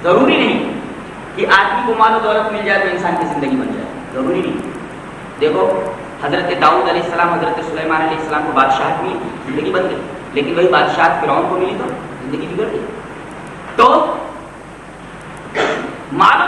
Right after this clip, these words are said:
दौलत से जिंदगी का बनना और बिगड़ना दोनों,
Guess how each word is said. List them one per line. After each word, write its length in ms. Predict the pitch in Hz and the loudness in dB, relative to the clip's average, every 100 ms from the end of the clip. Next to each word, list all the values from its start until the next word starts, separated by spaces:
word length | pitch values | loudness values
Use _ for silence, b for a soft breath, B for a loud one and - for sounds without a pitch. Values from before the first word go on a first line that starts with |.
| - | 4
दौलत 320 | 302 311 311 | 4 2 0
से 100 | 311 | 0
जिंदगी 400 | 269 262 285 277 | 0 4 4 4
का 100 | 294 277 | 2 2
बनना 280 | - 262 339 320 | 4 6 6 6
और 100 | 262 | 4
बिगड़ना 420 | 190 208 269 294 - - - - - - - - - - - - - - - - - - - - | 4 4 4 2 -2 -4 -8 -10 -14 -16 -16 -16 -14 -14 -14 -14 -14 -14 -14 -14 -14 -14 -6 4
दोनों, 260 | 220 269 | 6 8